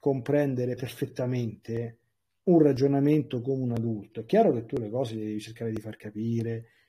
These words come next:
gliele devi spiegare, ma l'intelligenza di un bambino è limitata ed è anche inficiata. Quindi è indispensabile in alcuni momenti dover intervenire esercitando l'autorità,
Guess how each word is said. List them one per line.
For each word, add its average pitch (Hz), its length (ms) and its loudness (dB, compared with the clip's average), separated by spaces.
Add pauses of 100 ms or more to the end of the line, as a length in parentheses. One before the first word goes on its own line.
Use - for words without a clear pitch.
(360)
gliele 110 220 -4
devi 113 160 -2
spiegare, 117 840 -6 (100)
ma 123 340 -8 (1120)
l'intelligenza 147 720 0
di 151 80 0
un 127 100 0
bambino 120 320 -2
è 92 40 -10
limitata 117 760 -2 (800)
ed 165 180 6
è 165 100 10
anche 185 340 6
inficiata. 170 720 -4 (1080)
Quindi 151 400 4
è 214 320 4
indispensabile 160 1700 0
in 120 160 -2
alcuni 123 440 -4
momenti 113 600 -4
dover 139 260 2
intervenire 175 1080 4
esercitando 185 760 4
l'autorità, 120 720 -2